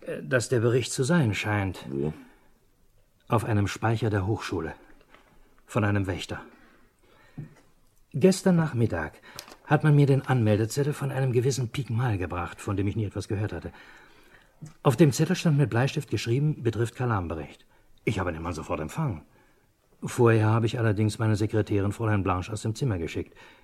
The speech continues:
Speaker 1: Mein Kabinettschef war ebenfalls nicht im Zimmer. Und so befand ich mich also allein mit einem Mann mittleren Alters, der mit starrem Blick vor mir stand und ein Paket im Arm hielt. „Herr Piquemal?“,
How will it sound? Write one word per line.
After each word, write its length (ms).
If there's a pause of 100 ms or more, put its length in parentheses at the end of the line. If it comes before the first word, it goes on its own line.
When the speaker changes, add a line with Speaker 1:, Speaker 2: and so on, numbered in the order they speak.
(140)
Speaker 1:
Mein 220
Kabinettschef 680
war 120
ebenfalls 320
nicht 160
im 100
Zimmer. 240 (760)
Und 400
so 240
befand 400
ich 100
mich 240
also 240
allein 480
mit 160
einem 240
Mann 180
mittleren 340
Alters, 420 (600)
der 140
mit 140
starrem 320
Blick 160
vor 160
mir 160
stand 340 (1000)
und 140
ein 120
Paket 560 (240)
im 140
Arm 200
hielt. 260 (500)
„Herr 240
Piquemal?“, 640